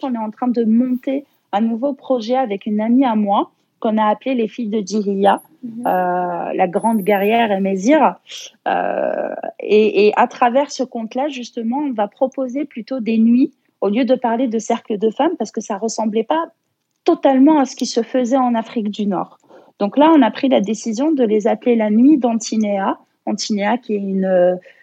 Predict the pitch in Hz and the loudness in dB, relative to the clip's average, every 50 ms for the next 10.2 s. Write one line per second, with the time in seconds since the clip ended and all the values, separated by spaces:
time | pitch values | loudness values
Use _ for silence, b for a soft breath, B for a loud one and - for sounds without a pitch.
0 | b b 202 208 226 247 247 - - - 254 254 240 208 208 202 214 240 240 - | b b 2 4 4 4 2 0 0 2 4 4 6 6 4 4 4 2 0 -2
1 | - 214 190 185 - 196 - - - 202 196 208 226 220 185 165 - 214 214 202 | -2 -4 -2 -2 -2 -4 -4 -2 -2 0 0 0 0 -2 -2 -4 -4 -4 -6 -4
2 | 202 - 220 214 220 220 202 196 190 180 180 - 254 359 - - - _ _ _ | -4 -4 -4 -2 -2 -2 -2 0 -2 -2 -2 -2 -4 -4 -6 -8 -14 _ _ _
3 | 254 240 233 - - 190 175 180 175 196 190 190 185 175 180 180 180 196 190 - | -14 -14 -12 -10 -6 -6 -4 -2 0 0 0 0 0 0 -2 -2 0 0 0 0
4 | - 247 240 202 180 190 180 175 185 190 185 202 - - 196 185 190 190 185 277 | 2 2 2 2 2 0 -2 -2 -2 -2 -2 -2 0 0 2 2 2 2 2 0
5 | - - B B B B B B B B B B - - 196 196 190 190 185 185 | 0 -2 B B B B B B B B B B 2 4 6 6 6 6 4 2
6 | 180 190 196 208 220 226 220 - 240 226 208 214 240 302 320 269 - 269 269 240 | 2 0 0 0 0 -2 -2 -2 -2 -2 -2 -2 -2 -2 -2 -2 -2 -4 -4 -2
7 | 170 214 269 269 - - 254 202 247 277 269 - 254 - _ - 220 185 185 214 | 0 0 -2 0 0 -2 -2 0 0 -2 -2 -4 -8 -14 _ -8 -6 -4 -2 -2
8 | 262 277 196 175 _ _ _ _ _ _ _ - 196 190 - 208 214 196 214 233 | 0 -2 -2 -4 _ _ _ _ _ _ _ -8 -8 -6 -6 -6 -6 -4 0 2
9 | 247 269 262 254 - - 214 202 - 196 190 185 180 175 170 165 - 175 170 165 | 4 4 4 2 0 -2 -4 -2 -2 -2 -4 -4 -4 -6 -8 -6 -4 -4 -4 0
10 | 170 214 285 | 2 2 2